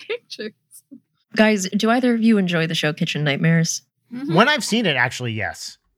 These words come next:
Speaker 2: I discovered that there are a ton of full episodes of both the U K version and the U S version, full episodes on YouTube, uncensored, and it is a fucking treat.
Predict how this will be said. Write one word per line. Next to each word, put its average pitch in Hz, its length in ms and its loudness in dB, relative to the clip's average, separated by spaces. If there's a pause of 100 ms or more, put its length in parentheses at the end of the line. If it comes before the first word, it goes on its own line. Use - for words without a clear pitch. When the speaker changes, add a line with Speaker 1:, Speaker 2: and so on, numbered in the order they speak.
(160)
Speaker 2:
I 165 80 2
discovered 185 460 0
that 170 100 -4
there 151 160 0
are 147 60 0
a 143 40 -2
ton 151 200 -4
of 135 120 -2
full 160 280 -2
episodes 160 580 -2
of 143 240 -2
both 190 300 0
the 180 100 0
U 175 300 4
K 170 300 0
version 165 600 0 (240)
and 175 240 4
the 165 60 2
U 151 220 0
S 139 160 -2
version, 135 560 -2
full 156 220 0
episodes 147 380 0
on 143 140 -2
YouTube, 147 480 0
uncensored, 247 1000 -2 (440)
and 170 160 0
it 220 120 2
is 175 160 0
a 139 120 -4
fucking 269 680 -2
treat. - 520 -4